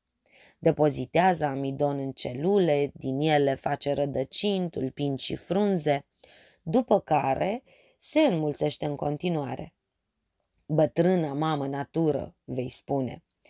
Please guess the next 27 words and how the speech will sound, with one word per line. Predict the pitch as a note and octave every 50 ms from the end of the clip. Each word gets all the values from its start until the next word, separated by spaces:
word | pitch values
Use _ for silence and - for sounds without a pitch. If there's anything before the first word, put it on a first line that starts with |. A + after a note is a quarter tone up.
| - - - - - -
Dar | - G3+ G#3 F#3
bătrâna | D#3+ E3+ E3 - - B3 B3+ E4+ F#4 E4+ A#3 F#3 D#3+
mamă | D#3 D#3+ F3 G3+ G3 F3 D#3
natură | D3+ C#3+ C#3+ - - F#3+ G#3+ A3+ G3
are | E3+ D#3 D3+ D#3 D3
probabil | - - D3 D3 D3 E3 F3 E3+ E3 D3 C#3+
o |
inteligență | C#3+ C#3+ C#3+ C#3 - C#3+ C#3 C3+ C#3 C3+ - - D3 C#3+ D3 C#3 - - D3+ D3 C#3+
remarcabilă, | C#3 D3 F3 A3+ C4 C#4 C#4 A#3+ F#3+ F3+ - - D#3+ C3+ C3 C3 C3 C#3+ C#3+ C#3+ D#3+ F#3 _ _ _ _ - - - - _ _ -
dacă | G3 F3+ - E3
poate | D#3+ G3 G#3 - A#3
să | - - E3+
înțeleagă | D#3 D3+ - D3+ D3 E3 F3 E3 D#3+
toate | D#3+ - A3+ B3+ -
aceste | F#3+ E3 - D#3+ D3+ - - D3
lucruri | C#3+ D3+ G3+ G3 - G3 G3 F#3+ E3 - - - - _ _
pe | - E3+ C#3+
care | - D#3+ D3+ D3
niciun | D3 D3+ D3 - - C#3+ D3 D3
om | D3+ D#3+ D#3 D3+ D3
de | D3 D3
știință | C#3 - - - - B3+ C#4 C#4 A#3+ - E3
nu | D3+ D3 D3
le-a | D3 D3 C#3
putut | - - C#3 - D3+ D3 -
înțelege | D3+ C#3+ - - C#3 C3 C3+ C3+ B2+ C#3+ C#3
vreodată. | C#3+ E3 F3+ F#3 D3+ D3+ B2+ B2+ - - - -